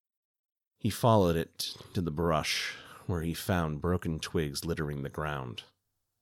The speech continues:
No creature that large would have bothered to wade into the brush,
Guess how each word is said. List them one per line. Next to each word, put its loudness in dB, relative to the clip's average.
No 2
creature -2
that -2
large -4
would -4
have -10
bothered -2
to -10
wade -6
into -12
the -10
brush, -4